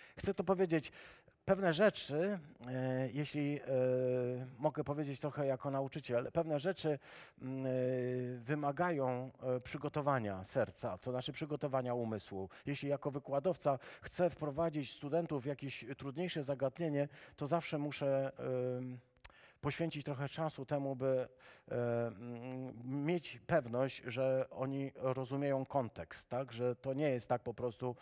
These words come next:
„Rzucę hasło i pójdę dalej”. E, mój przyjaciel Maciej w związku z tym nieraz, kiedy mu tłumaczę trudne rzeczy,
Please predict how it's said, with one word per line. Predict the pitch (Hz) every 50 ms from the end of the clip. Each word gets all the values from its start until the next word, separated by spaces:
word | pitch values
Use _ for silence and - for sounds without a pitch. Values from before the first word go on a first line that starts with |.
| - - -
„Rzucę | 123 151 143 - 143 127
hasło | - 139 143 135 - - 139 120
i | 127 113
pójdę | - 135 120 110 120 113
dalej”. | 117 107 104 - 135 139 139 113 - _ - - - - - - - -
E, | 127 123 123 123
mój | 139 147 151
przyjaciel | - - 156 156 156 - - 147 135
Maciej | 147 151 151 - 147 139
w | 120
związku | 131 139 135 - - 131
z | -
tym | - 135 135
nieraz, | 139 139 135 135 131 -
kiedy | - 139 123 127 131 127 127 123 120
mu | 123 131 127
tłumaczę | - 131 131 135 135 - - 127
trudne | - 139 139 120 131 127
rzeczy, | 113 131 123 - - 135 139